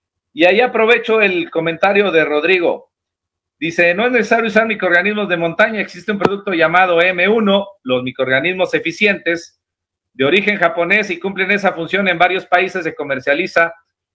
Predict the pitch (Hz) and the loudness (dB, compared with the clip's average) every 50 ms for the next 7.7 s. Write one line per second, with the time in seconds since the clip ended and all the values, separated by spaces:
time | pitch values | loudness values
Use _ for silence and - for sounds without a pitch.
0 | _ _ - 180 226 240 214 - 233 247 247 226 - 208 185 175 165 - 196 220 | _ _ 0 2 2 2 2 0 -4 -6 -6 -4 -2 -2 -2 -2 0 2 2 2
1 | 214 208 214 196 175 160 131 - 143 143 143 165 180 170 151 127 123 127 123 _ | 2 2 0 0 0 -2 -4 -4 -4 0 2 2 2 2 0 -2 -6 -10 -12 _
2 | _ _ _ _ _ _ _ _ _ _ _ - 151 143 151 156 160 175 202 214 | _ _ _ _ _ _ _ _ _ _ _ 0 2 2 2 2 2 2 2 2
3 | 208 214 202 - - 202 202 220 214 190 175 160 147 135 - - _ _ _ _ | 2 -2 -4 -2 -2 0 2 2 2 2 2 0 -2 -4 -8 -14 _ _ _ _
4 | _ _ _ _ _ _ _ _ _ _ - 135 147 175 208 202 202 202 - 170 | _ _ _ _ _ _ _ _ _ _ -6 -2 -2 0 -2 -2 -2 -2 -2 -2
5 | 147 147 143 139 - - 196 208 214 202 214 214 - - 147 165 170 175 185 170 | 0 0 -2 -4 -2 0 0 2 2 2 0 0 0 0 -2 -2 -2 -2 -4 -8
6 | 170 - 151 160 170 170 170 175 175 175 175 165 - 156 - 147 160 175 175 160 | -6 -4 0 2 4 4 4 2 2 0 -2 -4 -6 -6 -4 -4 -2 -2 -4 -6
7 | 139 143 135 - 175 185 180 185 185 185 202 202 202 - | -6 -6 -2 0 -2 0 0 -2 0 0 -2 -2 -4 -8